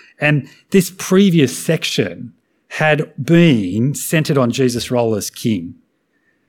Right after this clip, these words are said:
and has primarily taken place within the temple grounds. Now, this new section begins with the statement that Passover was approaching,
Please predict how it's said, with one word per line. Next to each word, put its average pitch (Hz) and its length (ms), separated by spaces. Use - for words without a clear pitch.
and 131 160
has 139 280
primarily 156 760
taken 127 440
place 113 520
within 123 600
the - 60
temple 113 380
grounds. 113 840
Now, 170 120
this 165 260
new 185 240
section 107 640
begins 143 400
with 131 140
the 113 60
statement 123 600
that 123 240
Passover 151 800
was 131 220
approaching, 135 680